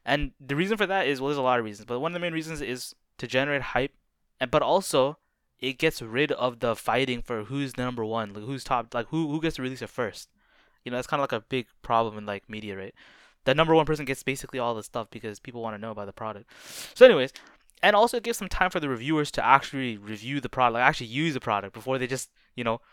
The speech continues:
like, I think Dunkey had, like, a really funny thing where he's, like, Video Game Dunkey. He used to say, like, uh, p-, they, they get the video game, they play for maybe, like, ten hours, and they make a huge review on it. And they're like, "You haven't even finished the game, you can't even, like, yay up or something," but, like,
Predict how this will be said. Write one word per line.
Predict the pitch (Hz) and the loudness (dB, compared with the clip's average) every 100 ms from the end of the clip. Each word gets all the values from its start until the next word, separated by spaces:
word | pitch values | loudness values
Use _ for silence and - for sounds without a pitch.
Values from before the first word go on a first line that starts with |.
| _ _ - | _ _ -12
like, | 135 - | -6 0
I | 151 | 2
think | 165 185 | 2 2
Dunkey | 143 151 175 | 2 2 4
had, | 160 | 4
like, | 151 | 4
a | 127 | 2
really | 135 135 | 0 -2
funny | - 139 | -2 -4
thing | 135 135 | -4 -4
where | 127 | -2
he's, | 131 127 | -4 -6
like, | 123 113 | -8 -6
Video | 127 | -6
Game | 131 120 | -4 -4
Dunkey. | 113 127 147 - - - | -8 -10 -16 -18 -20 -18
He | - | -12
used | 147 | -8
to | - | -2
say, | 160 | 2
like, | 147 120 - _ _ _ - | 4 2 -2 _ _ _ -16
uh, | 87 120 | -14 -12
p-, | 165 | -4
they, | 143 143 | 2 2
they | 127 131 | 2 -2
get | 160 - | -2 -2
the | |
video | 131 160 | -4 -2
game, | 147 160 | -2 -2
they | 143 | -2
play | 160 | -4
for | 151 139 | -4 -6
maybe, | 143 | -4
like, | 139 - | -2 -2
ten | - 135 | -2 0
hours, | 147 | 0
and | 135 | 0
they | 127 | -4
make | 143 - | -4 -6
a | |
huge | - 165 147 | -4 -4 -4
review | 127 127 131 | -6 -4 -2
on | 104 | -4
it. | 95 | -6
And | 104 | -10
they're | 127 | -4
like, | 127 113 | -4 -4
"You | 120 | -2
haven't | 147 151 | 0 0
even | 135 | -2
finished | 143 139 - | -6 -10 -10
the | 110 | -6
game, | 139 156 151 | -2 -2 -4
you | |
can't | - 139 139 | -6 -8 -6
even, | 127 | -6
like, | 117 113 | -8 -4
yay | 135 151 | -2 -2
up | 147 | -4
or | |
something," | 151 147 139 | -8 -8 -6
but, | 123 | -4
like, | 117 | -4